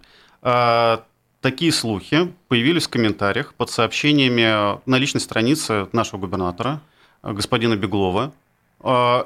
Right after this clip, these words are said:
не знаю, кто написал конкретно из петербуржцев. Э, этот комментарий набрал достаточно большое количество лайков и держался в топе комментариев. То есть его видели практически все, кто заходит на,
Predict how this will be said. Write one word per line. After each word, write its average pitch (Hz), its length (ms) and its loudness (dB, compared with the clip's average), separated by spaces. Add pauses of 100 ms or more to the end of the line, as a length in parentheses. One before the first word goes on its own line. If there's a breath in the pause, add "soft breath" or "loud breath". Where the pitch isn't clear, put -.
не 156 560 2
знаю, 104 220 0
кто - 140 -2
написал 208 460 0
конкретно 170 420 -2
из - 60 -4
петербуржцев. 135 720 -2
Э, 120 600 2
этот 135 180 -2
комментарий 131 420 2
набрал 117 320 0
достаточно 110 400 -2
большое 107 300 -2
количество 104 360 -2
лайков 214 400 0
и 175 40 -2
держался 131 420 -2
в - 60 -20
топе - 220 -6
комментариев. 135 500 0
То 131 100 -2
есть 120 180 -4
его 123 80 2
видели 139 340 0 (360 loud breath)
практически 156 560 -4
все, - 480 -2 (160)
кто - 200 -2
заходит 147 540 -2
на, 104 280 0